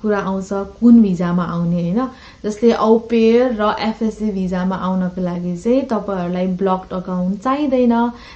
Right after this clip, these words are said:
त्यही भएर खर्च पनि थोरै जान्छ। त्यस्तै गरी इभन हाउस बिल्डिङमा आउँदाखेरि पनि तपाईँहरूलाई चाहिँ ब्लक्ड अकाउन्ट चाहिँदैन भनेपछि तपाईँहरूको चोखै दस हजार युरो बच्ने भयो। तर तपाईँहरू चाहिँ अब स्टुडेन्ट भिजा गर्न आउँदै हुनुहुन्छ, अथवा ल्याङ्ग्वेज भिजामा, अथवा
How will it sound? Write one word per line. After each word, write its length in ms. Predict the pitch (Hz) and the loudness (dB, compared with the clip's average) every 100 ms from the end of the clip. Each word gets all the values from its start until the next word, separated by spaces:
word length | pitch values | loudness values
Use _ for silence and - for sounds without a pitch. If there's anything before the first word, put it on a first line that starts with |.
| - | -4
त्यही 140 | 247 | 0
भएर 140 | 220 214 | 0 -2
खर्च 360 | - 190 185 | -4 -6 -4
पनि 280 | 185 196 226 226 | -4 -2 -2 0
थोरै 200 | 226 208 | -2 -2
जान्छ। 300 | 185 175 170 175 - - - | -2 -4 -6 -10 -14 -20 -4
त्यस्तै 300 | 247 240 269 | -4 2 4
गरी 400 | 233 208 247 - - - - | 4 2 0 -4 -14 -20 -8
इभन 360 | 226 240 262 269 - | -4 0 2 0 2
हाउस 280 | 214 233 - | 0 0 -2
बिल्डिङमा 1160 | 226 220 226 220 - - - - - 214 208 | 0 4 4 2 -4 -20 -20 -20 -14 -8 -6
आउँदाखेरि 640 | 208 214 220 220 202 180 180 | -2 2 6 6 2 -2 -4
पनि 260 | 185 202 233 | -2 -2 -2
तपाईँहरूलाई 640 | 202 180 185 175 175 175 | -4 -8 -8 -6 -4 -2
चाहिँ 220 | 180 330 339 - - - 196 | -2 -4 -6 -12 -14 -8 -4
ब्लक्ड 380 | 202 202 208 | 2 2 0
अकाउन्ट 420 | 202 185 185 220 220 | -6 -6 -2 0 0
चाहिँदैन 420 | 190 185 185 190 | 0 0 0 0
भनेपछि 320 | 180 175 202 | -2 -2 -4
तपाईँहरूको 400 | - 190 185 233 | -6 -6 -2 -2
चोखै 560 | 226 233 233 262 339 349 - 208 | -2 -2 0 2 2 0 -10 -4
दस 300 | 185 247 262 | 0 2 0
हजार 240 | 202 196 196 | -2 0 0
युरो 260 | 196 226 | 2 0
बच्ने 460 | 214 185 185 185 185 | 0 -2 -4 -4 -6
भयो। 340 | 170 175 185 | -4 -2 -2
तर 380 | 185 277 285 254 | 0 4 6 4
तपाईँहरू 360 | 220 208 185 180 | 2 0 0 0
चाहिँ 180 | 196 | -2
अब 60 | 214 | -2
स्टुडेन्ट 360 | - - 240 208 | -4 0 4 4
भिजा 220 | 185 180 | 2 -2
गर्न 220 | 185 185 | -2 -2
आउँदै 260 | 175 180 185 | 0 0 0
हुनुहुन्छ, 280 | 180 170 | -2 -4
अथवा 360 | 180 180 180 185 | -6 -6 -4 -2
ल्याङ्ग्वेज 480 | 180 190 190 185 - | -2 0 -2 -4 -6
भिजामा, 1120 | 180 170 180 185 - - - - - 190 190 | -6 -4 -4 -6 -8 -16 -20 -20 -8 -4 -2
अथवा 640 | 190 208 226 196 190 190 | -2 -2 -2 0 0 -2